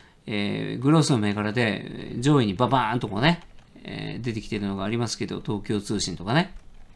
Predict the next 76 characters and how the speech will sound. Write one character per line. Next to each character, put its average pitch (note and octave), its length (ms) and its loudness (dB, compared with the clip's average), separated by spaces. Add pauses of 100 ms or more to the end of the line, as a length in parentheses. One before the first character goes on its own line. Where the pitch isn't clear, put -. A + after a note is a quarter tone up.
(300)
あ B2+ 60 -6
り A2+ 100 -4
ま A2 120 -6
す - 120 -8
け G#2+ 100 -8
ど、 G#2+ 80 -8
ま B2+ 80 -6
あ、 B2 60 -8
東 D#3+ 200 2
京 F#3 120 6
通 F#3+ 140 4
信 F#3 100 4
も C3+ 80 4
ち B2+ 80 -2
ょ B2+ 40 0
っ - 20 -2
と A#2+ 100 -2
こ A#2 100 -2
れ A2+ 80 0
も G#2 200 0
頭 G2+ 260 -2
打 G2 100 -2
ち - 100 -4
か G#2 160 0
な、 D3 340 6 (500)
と - 60 -10
思 F#2+ 120 -6
い F#2 40 -6
ま F#2+ 140 -8
す - 100 -10
け - 100 -10
ど、 G2 200 -10
ま A#2+ 140 -8
あ、 G#2 40 -8
そ - 120 -2
う C3 40 2
い - 20 0
う A#2 40 0
の G#2+ 60 -2
あ F#2+ 60 -2
り G#2 100 -2
ま B2 120 0
す - 100 -2
け G#2+ 80 -2
ど、 F2+ 140 -6 (300)
こ G3+ 180 6
う A#3 40 6
い B3 40 4
う - 20 4
の B3+ 100 6
に G#3+ 60 6
な C#3+ 120 6
か E3+ 100 6
な F#3 80 6
か F3+ 80 6
乗 C#3 160 6
る G3 80 6
の G#3 80 6
は D3+ 80 6
難 A#2+ 280 4
し G3+ 60 4
い A3+ 80 4
か C#3+ 60 2
ら F#2+ 80 0
ね。 A#2+ 240 -6 (580)
上 C3+ 120 4
が D3+ 100 10
っ F3+ 60 4
て G#3+ 100 8
る A3 80 6
時 A3+ 160 4
に F#3 80 8
買 C#3+ 140 4
っ C3 40 -4
て D#3 140 2
も、 C3 340 4